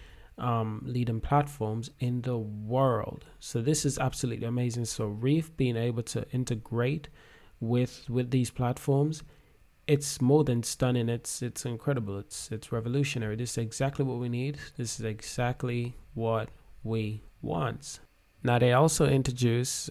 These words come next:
um, Reef Chain. So what exactly is Reef Chain? Now, Reef Chain is an E V M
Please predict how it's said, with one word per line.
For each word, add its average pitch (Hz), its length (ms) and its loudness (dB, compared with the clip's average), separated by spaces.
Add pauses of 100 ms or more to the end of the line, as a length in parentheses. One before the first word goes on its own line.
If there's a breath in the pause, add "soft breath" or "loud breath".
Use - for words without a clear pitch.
um, 107 440 2
Reef 160 400 2
Chain. - 500 0 (100)
So - 180 -4
what 127 100 2
exactly 143 420 2
is 117 180 0
Reef 123 280 0
Chain? 107 320 -4
Now, 107 160 2
Reef 139 260 2
Chain 139 280 2
is 120 100 2
an 110 160 0 (120)
E 151 200 4
V 139 260 4
M 117 300 0